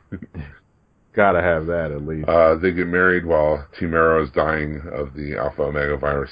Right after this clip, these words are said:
Speaker 1: in their cell, and now Oliver is Ibn Al Ghul, son of the demon.
Speaker 2: Yes.
Speaker 1: Uh, meanwhile, we have another s-, storyline going on where Thea tracks down Roy. They get it on. Roy's like, "You're running away from your life."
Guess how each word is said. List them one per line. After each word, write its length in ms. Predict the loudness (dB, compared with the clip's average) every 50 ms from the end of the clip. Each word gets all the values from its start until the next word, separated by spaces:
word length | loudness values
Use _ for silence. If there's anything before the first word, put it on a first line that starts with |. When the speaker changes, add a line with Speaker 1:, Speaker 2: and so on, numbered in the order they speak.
| -10
Speaker 1:
in 120 | -8 -6 -6
their 120 | -6 -6
cell, 480 | -6 -4 -2 -2 -2 -2 -4 -8 -10 -10 -8
and 160 | -8 -4 -2
now 240 | 0 0 2 2 2
Oliver 500 | 0 0 2 0 0 0 0 -2 -2 0
is 260 | 0 -2 -2 -4 -6 -6
Ibn 280 | -4 0 2 2 2 2
Al 260 | 2 2 0 0 0
Ghul, 480 | -2 -2 -2 -2 -2 -4 -4 -6 -6 -8 -10 -12 -14 -14 -16 -18 -16 -12
son 300 | -10 -8 -8 -8 -8 -10 -12
of 100 | -14 -14 -14
the 80 | -14 -14
demon. 500 | -14 -14 -18 -18 -20 -20 -18 -18 -18 -18 -18 _ _ _ _ _ _ _ _ _ _ _ _ _ _ _ _ _
Speaker 2:
Yes. 960 | -10 -10 -8 -8 -6 -4 0 2 2 4 4 2 2 0 -2 -6 -10 -14 -16 -18 -20 _ _ _ _ -12 -10
Speaker 1:
Uh, 120 | -8 -6
meanwhile, 420 | -4 -4 -2 0 2 4 6 6 6
we 100 | 6 4
have 80 | 4
another 260 | 4 2 2 2 0 0
s-, 160 | -2 -8 -16 -20 -4 2
storyline 360 | 4 6 6 6 4 2 0
going 220 | 0 0 0 2 2
on 240 | 0 0 -2 -2
where 200 | -2 -4 -4 -6 -6 -4
Thea 220 | 0 0 0 0
tracks 280 | 2 2 2 2 2 2 0
down 220 | 0 0 0 0
Roy. 420 | 2 4 6 6 6 6 4 2 -2 -6 _ _ _ _ _ _ _ _ _ _ _ _ _ _ _ _ _ _ -4
They 120 | -2 0
get 160 | 2 4 4 6
it 120 | 6 6
on. 400 | 6 6 4 4 4 2 -2 -4 -10 _ _ -10
Roy's 300 | -8 -4 -4 -4 -4 -4
like, 220 | -4 -6 -6 -6 -6
"You're 100 | -2 0
running 280 | 2 2 2 0 0 -2 0
away 200 | 0 0 0 0 -2
from 100 | -2 -4
your 140 | -2 0 0
life." 300 | 2 2 2 0 -2